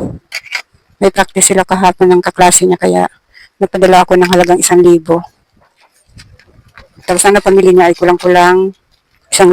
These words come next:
libo. May sukli pa yung isang libo na pinadala ko sa kanya. Ayun, guys, nagpabili uli ako ng sabon na safeguard. May free siyang isa. Tapos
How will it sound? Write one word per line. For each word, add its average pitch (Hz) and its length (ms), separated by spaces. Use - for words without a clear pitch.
libo. 165 240
May 175 160
sukli 185 240
pa 185 80
yung 185 160
isang 185 160
libo 180 240
na 180 160
pinadala 170 400
ko 175 80
sa - 160
kanya. 165 240
Ayun, 208 160
guys, 196 160
nagpabili 180 480
uli 180 80
ako 180 160
ng 180 140
sabon 175 340
na 170 80
safeguard. 180 560
May 190 160
free 196 160
siyang 190 240
isa. 180 240
Tapos 190 240